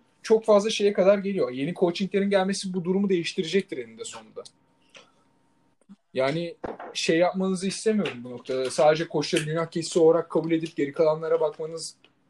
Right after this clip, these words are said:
birazcık daha farklı olacak. Seattle Seahawks için de aynısı geçerli. Russell Wilson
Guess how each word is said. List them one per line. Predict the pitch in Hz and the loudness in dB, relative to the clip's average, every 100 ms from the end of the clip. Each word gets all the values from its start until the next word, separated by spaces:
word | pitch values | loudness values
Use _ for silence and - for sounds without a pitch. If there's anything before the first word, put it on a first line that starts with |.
| - | -8
birazcık | 147 156 151 156 | 2 2 2 2
daha | 170 170 | 2 4
farklı | 151 139 170 | 0 0 -4
olacak. | 151 107 - _ _ _ _ | -4 -12 -16 _ _ _ _
Seattle | - 185 170 202 | -6 -2 0 -2
Seahawks | - 220 208 - | 2 2 2 -4
için | 185 220 | -6 -2
de | |
aynısı | 190 131 - | -2 -2 -10
geçerli. | 127 127 127 123 | -8 -4 -4 -4
Russell | 139 139 160 | -8 -4 -6
Wilson | 170 - 180 | -6 -8 -8